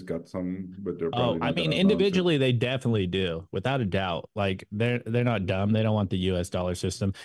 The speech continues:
Speaker 2: You know what I'm really waiting for? I'm waiting
Speaker 1: Source,
Speaker 2: for
Speaker 1: I made it
Speaker 2: Shell.
Speaker 1: up, by the way. Yeah.
Speaker 2: Yeah, source is me.
Speaker 1: <laughs>
Speaker 2: Um,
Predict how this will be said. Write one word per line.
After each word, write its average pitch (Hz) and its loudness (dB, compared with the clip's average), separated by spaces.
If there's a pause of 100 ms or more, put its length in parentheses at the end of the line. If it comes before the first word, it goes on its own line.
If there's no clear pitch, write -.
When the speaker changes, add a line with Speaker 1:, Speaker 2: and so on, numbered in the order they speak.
Speaker 2:
You 180 4
know 262 4
what 240 2
I'm 165 4
really 175 4
waiting 180 2
for? 180 2
I'm 170 0
waiting 208 8
Speaker 1:
Source, - 0
Speaker 2:
for 98 2
Speaker 1:
I - 4
made 92 4
it 90 4
Speaker 2:
Shell. 82 2
Speaker 1:
up, - -4
by 78 0
the 73 -6
way. 73 -6 (260)
Yeah. 80 -16
Speaker 2:
Yeah, 139 2
source 165 2
is 139 4
me. 117 4 (200)
Speaker 1:
<laughs> 113 -20
Speaker 2:
Um, 131 4